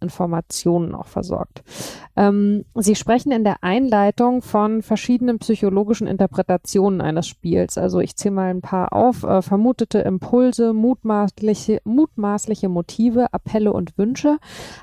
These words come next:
aber auch von psychologischen Phänomenen wie Wille, Moral, Mentalität oder Körpersprache. Spielt's für Ihre Forschung eigentlich eine Rolle,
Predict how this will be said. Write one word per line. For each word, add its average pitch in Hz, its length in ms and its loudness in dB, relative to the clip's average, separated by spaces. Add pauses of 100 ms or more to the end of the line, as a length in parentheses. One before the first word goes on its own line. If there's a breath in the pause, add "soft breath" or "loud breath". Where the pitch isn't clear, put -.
aber 208 360 2
auch 214 120 2
von 220 180 -2
psychologischen 220 800 2
Phänomenen 233 540 -2
wie 175 200 -2
Wille, 233 220 4
Moral, 190 560 2
Mentalität 185 720 0
oder 180 220 0
Körpersprache. 175 1000 -2 (840)
Spielt's - 440 0
für - 140 -2
Ihre 185 220 2
Forschung 214 560 0
eigentlich 214 460 -2
eine 175 120 2
Rolle, 151 500 2